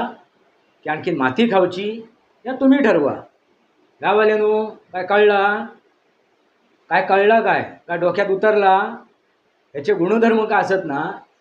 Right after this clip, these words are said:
हे मी मगे सांगतोय. आता काय होत माहिती आहे, ऐता नाटक करता करता व्हिडिओ मोठं होईत आणि मग बघणंच नाही, समजला? अगदी छोटो व्हिडिओ बघतो,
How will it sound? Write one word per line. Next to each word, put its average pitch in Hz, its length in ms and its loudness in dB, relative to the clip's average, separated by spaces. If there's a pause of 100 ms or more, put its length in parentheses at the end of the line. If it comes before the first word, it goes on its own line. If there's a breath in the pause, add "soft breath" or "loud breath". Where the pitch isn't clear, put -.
(340)
हे 151 60 -6
मी 208 160 -2
मगे 190 320 2
सांगतोय. 135 460 -4 (600)
आता 160 140 -8
काय 185 200 2
होत 208 200 0
माहिती 175 240 -2
आहे, 170 200 0 (420)
ऐता 147 220 -4
नाटक 175 360 0
करता 175 340 0
करता 175 360 -2 (540)
व्हिडिओ 180 240 -2
मोठं 180 300 0
होईत 202 320 2 (540)
आणि 180 100 -10
मग 240 140 0
बघणंच 262 460 4
नाही, 151 420 -2 (840)
समजला? 190 400 0 (1400)
अगदी 196 320 0
छोटो 220 240 4
व्हिडिओ 233 320 4
बघतो, 185 400 0